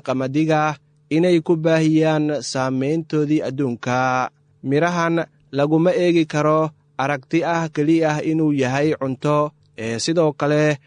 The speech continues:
waxaa loo adeegsadaa siyaasad ahaan si loo helo xukun iyo faragelin.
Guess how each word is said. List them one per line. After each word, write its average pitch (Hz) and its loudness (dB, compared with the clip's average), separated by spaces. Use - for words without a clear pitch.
waxaa 165 -2
loo 175 4
adeegsadaa 151 0
siyaasad 127 -4
ahaan 139 -2
si - -2
loo 160 4
helo 151 2
xukun 160 -2
iyo 151 0
faragelin. 120 -2